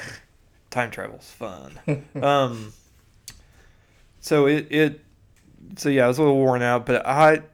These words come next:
Speaker 1: and I woke up this morning, I'm like, "It's Monday, we'll record, you know, we'll record."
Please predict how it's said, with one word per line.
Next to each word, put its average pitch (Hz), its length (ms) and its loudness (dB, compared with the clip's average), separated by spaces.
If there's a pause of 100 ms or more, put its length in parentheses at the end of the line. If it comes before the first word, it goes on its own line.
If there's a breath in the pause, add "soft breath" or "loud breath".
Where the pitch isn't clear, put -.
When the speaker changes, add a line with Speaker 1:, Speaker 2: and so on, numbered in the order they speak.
(220)
Speaker 1:
and 127 100 -4
I 143 60 2
woke 156 300 2
up 165 100 0
this - 220 -10
morning, 147 260 -6
I'm 160 120 -8
like, 113 280 -8 (640 soft breath)
"It's - 140 -20
Monday, 196 720 -4 (240 loud breath)
we'll 113 220 -8
record, 196 560 -2
you 165 60 -6
know, 135 140 -6
we'll 135 320 -4
record." 190 500 -4